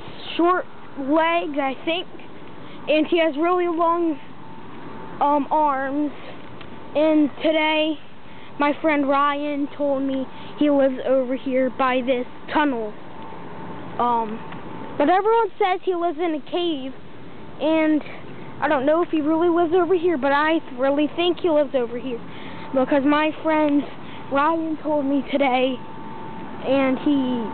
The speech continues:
supposedly lives over here.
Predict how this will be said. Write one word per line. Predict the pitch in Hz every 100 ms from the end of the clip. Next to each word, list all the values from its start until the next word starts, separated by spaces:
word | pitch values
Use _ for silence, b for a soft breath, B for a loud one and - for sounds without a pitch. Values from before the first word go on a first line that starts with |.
| -
supposedly | 277 254 - - 294 269 294 269 269 262 247 - - - - - 247
lives | 294 294 254
over | 302 285 254 277
here. | 254 247 226